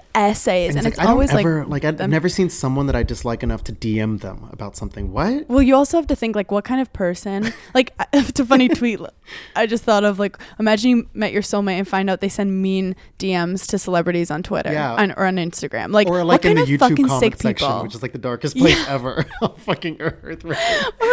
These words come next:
Speaker 1: like,
Speaker 2: Like, Reddit.
Speaker 1: Reddit start a thread, a
Speaker 2: <laughs> Don't
Speaker 1: hate
Speaker 2: get the
Speaker 1: thread on
Speaker 2: Redditors
Speaker 1: Reddit.
Speaker 2: on
Speaker 1: Like,
Speaker 2: us, though. We don't want them to ruin our
Speaker 1: n-,
Speaker 2: lives.
Speaker 1: oh my God. I, no, a hundred percent. I'm so scared 'cause it's anonymous, so people can say the most fucked up lies and shit.
Speaker 2: Yeah.
Speaker 1: So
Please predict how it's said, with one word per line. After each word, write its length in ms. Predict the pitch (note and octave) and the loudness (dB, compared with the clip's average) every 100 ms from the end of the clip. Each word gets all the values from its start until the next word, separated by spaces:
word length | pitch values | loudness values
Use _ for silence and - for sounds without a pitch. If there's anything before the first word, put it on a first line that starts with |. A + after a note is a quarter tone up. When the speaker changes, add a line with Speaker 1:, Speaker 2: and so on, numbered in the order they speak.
| A#4+ | 6
Speaker 1:
like, 140 | G4 | 6
Speaker 2:
Like, 0 | |
Reddit. 480 | D4+ - - B3+ C4 | 6 6 8 8 6
Speaker 1:
Reddit 60 | |
start 260 | - - A3+ | 6 2 4
a 80 | A3+ | 2
thread, 460 | - A3+ G#3+ G#3 | -2 0 2 2
a 20 | G#3+ | 0
Speaker 2:
<laughs> 0 | |
Don't 100 | G3+ | -4
Speaker 1:
hate 280 | - G3+ | 0 0
Speaker 2:
get 100 | G#3 | 2
the 20 | A#3 | 4
Speaker 1:
thread 220 | A3 - | 6 6
on 100 | - | 4
Speaker 2:
Redditors 120 | D3+ | 4
Speaker 1:
Reddit. 60 | C#3+ C3 | 4 2
Speaker 2:
on 40 | |
Speaker 1:
Like, 120 | A#3+ | 0
Speaker 2:
us, 40 | - | -2
though. 160 | B2+ | -4
We 120 | A2+ B2+ | -4 -6
don't 100 | C#3+ | -8
want 120 | D3 | -8
them 100 | C#3 | -8
to 60 | B2 | -6
ruin 180 | B2+ | -6
our 80 | B2+ | -4
Speaker 1:
n-, 60 | A3 | -2
Speaker 2:
lives. 180 | A3 - | 0 0
Speaker 1:
oh 100 | G#3 | -2
my 140 | F#3+ E3+ | -2 -2
God. 280 | C3+ A#2 B2 - - - - | 0 0 -2 -10 -18 -20 -12
I, 320 | F3+ D#3 - | -10 -10 -6
no, 240 | A3 G3+ F3+ | -2 0 0
a 60 | |
hundred 280 | F#3+ G3+ F3+ | -2 -2 -4
percent. 120 | F3 | -2
I'm 100 | F3+ | -2
so 220 | F#3 - F#3+ | 0 2 2
scared 260 | - D3+ | 2 0
'cause 140 | A3 A#3+ | 2 2
it's 140 | A#3+ | 2
anonymous, 480 | C4 F4+ E4 E3+ F3+ | 4 4 4 0 -4
so 80 | - | 0
people 180 | A#3 | 2
can 100 | A#3 | 2
say 120 | A#3+ B3 | 4 4
the 80 | |
most 160 | A3 G3+ | 4 0
fucked 340 | - G3+ G#3+ A#3+ | 0 0 2 0
up 200 | A3 F#3+ | 0 0
lies 400 | F#3 G3 G#3 G#3 | 4 4 4 2
and 120 | G#3+ | -2
shit. 260 | - G3 | 0 0
Speaker 2:
Yeah. 60 | A2+ - - - - | 0 -10 -18 -18 -20
Speaker 1:
So 420 | - - C4 A#3 | -6 4 4 4